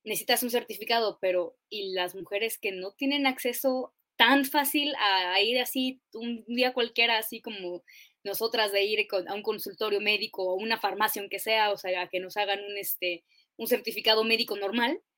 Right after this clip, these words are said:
¿cómo van a, a lograr justificar que tienen ese tipo de padecimientos? O sea, creo que también ese es como que uno de los puntos más importantes porque, pues, de entrada, cuando presentaron la iniciativa, cuando lo empezaron a anunciar,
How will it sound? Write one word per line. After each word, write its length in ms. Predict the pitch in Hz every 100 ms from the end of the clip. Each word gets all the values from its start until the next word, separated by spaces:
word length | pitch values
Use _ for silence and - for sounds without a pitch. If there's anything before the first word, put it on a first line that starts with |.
| _ _ _ _
¿cómo 340 | 269 269 285
van 240 | 262 254 254
a, 160 | 247 -
a 100 | 240
lograr 340 | 214 208 208 208
justificar 800 | 254 - 254 233 190 185 269 -
que 100 | 254
tienen 340 | 247 208 214 208
ese 180 | 202 214
tipo 260 | 196 -
de 80 | 185
padecimientos? 720 | 185 190 - 247 320 262 - _ _ _ _ _ _
O 60 | 220
sea, 240 | 202 190
creo 180 | - 208
que 100 | 220
también 280 | 214 202 202
ese 140 | 196
es 80 | 208
como 220 | - 196
que 80 | 180
uno 120 | 190
de 80 | 196
los 100 | 180
puntos 200 | - 190
más 160 | 190 185
importantes 500 | 196 196 190 190 254
porque, 400 | 202 180 175 165 _ _ _ _ -
pues, 120 | 226
de 60 | 240
entrada, 380 | 269 320 359 359
cuando 500 | 247 202 190 190 180
presentaron 460 | 208 208 214 247
la 60 | 240
iniciativa, 480 | 190 180 170 269 262
cuando 200 | 185 180
lo 60 | 180
empezaron 260 | - 254
a 40 | 202
anunciar, 480 | 175 214 294 311